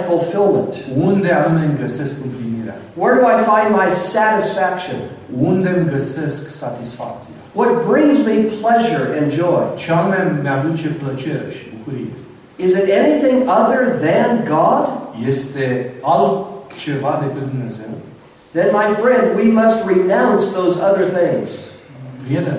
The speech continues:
Speaker 2: trebuie să renunțăm la toate celelalte.
Speaker 1: As Paul said in Philippians three,
Speaker 2: Așa cum Pavel spune în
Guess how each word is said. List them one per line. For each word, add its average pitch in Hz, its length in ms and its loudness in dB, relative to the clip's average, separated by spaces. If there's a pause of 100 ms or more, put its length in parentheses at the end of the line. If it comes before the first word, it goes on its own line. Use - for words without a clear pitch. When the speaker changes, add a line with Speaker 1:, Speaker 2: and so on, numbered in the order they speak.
(120)
Speaker 2:
trebuie 143 300 -2
să - 40 -6 (120)
renunțăm 127 480 -4 (100)
la - 60 -8 (100)
toate 139 260 -2 (720)
celelalte. 101 520 -8 (320)
Speaker 1:
As 175 60 2 (140)
Paul 247 180 4 (120)
said 226 140 2 (100)
in 185 40 4 (100)
Philippians 202 420 0 (100)
three, 196 240 0 (540)
Speaker 2:
Așa - 160 -6
cum 160 180 0 (100)
Pavel 185 200 4
spune 165 240 0
în 151 60 2